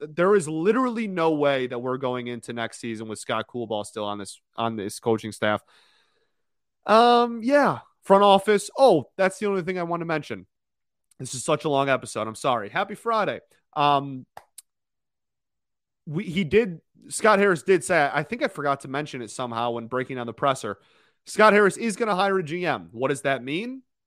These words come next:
Great question. You asked a great <laughs> question. Um, it, it could,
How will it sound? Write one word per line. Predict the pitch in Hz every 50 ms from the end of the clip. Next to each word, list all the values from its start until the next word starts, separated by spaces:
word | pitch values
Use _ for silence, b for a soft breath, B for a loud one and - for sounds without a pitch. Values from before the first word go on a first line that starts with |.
| _ _ -
Great | 180 294 277 226 240 220
question. | - 247 277 285 269 - - 180 139 107 85 - _ _ _ _ _ _ _ _ -
You | 156 214 285 240
asked | 185 160 143 - - 131 120
a | 147
great | 131 120 147 165 208 285 262
<laughs> |
question. | - - 202 226 254 - - - - - 196 196 156 131 113 107 - B B B 190 151 B
Um, | - 170 175 170 160 160 160 151 139 123 _ _ _ _ _ _ _ _ _ _ _ _ _ _ _ _ _ - _ _ _ _ _ - _ _ _ 143 - _ _ _ _ -
it, | 202 196 185 -
it | 196 180 - -
could, | - 196 220 240 240 185 208